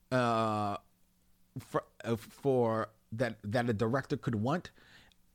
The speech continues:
and they are not wasting any of it. It, and in doing so, I feel that they're having fun with that, but they're still being economical. They, I s-, think they're still making very smart choices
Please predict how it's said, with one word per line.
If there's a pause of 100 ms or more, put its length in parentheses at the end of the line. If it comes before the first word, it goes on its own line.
and
they
are
not
wasting
any
of
it. (1120)
It, (100)
and (420)
in
doing
so,
I
feel
that
they're
having
fun
with
that, (180)
but
they're
still
being
economical. (200)
They,
I
s-,
think
they're
still
making
very
smart
choices